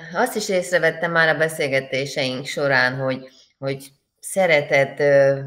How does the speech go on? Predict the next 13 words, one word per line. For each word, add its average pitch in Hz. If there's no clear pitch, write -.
követni, 151
illetve 135
nagyon, 123
mm, 123
aktívan 135
követed 131
a, 120
a -
tudományos 120
felfedezéseket, 123
amit 131
megpróbálsz 131
a, 120